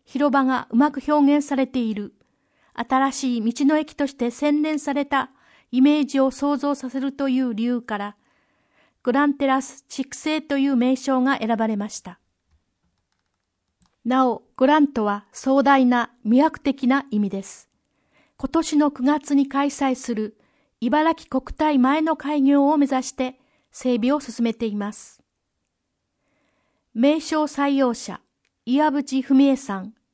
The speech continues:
市内在住。名称の意味、広大な広場があり、すべてにおいてスケールの大きい道の駅であることから、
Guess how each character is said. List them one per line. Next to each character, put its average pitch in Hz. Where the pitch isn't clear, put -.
市 -
内 294
在 233
住。 170
名 277
称 294
の 262
意 214
味、 185
広 285
大 294
な 285
広 285
場 285
が 233
あ 202
り、 190
す -
べ 285
て 294
に 269
お 262
い 254
て 254
ス -
ケ 330
ー -
ル 330
の 285
大 277
き 262
い 247
道 294
の 302
駅 302
で 262
あ 254
る 262
こ 262
と 262
か 233
ら、 214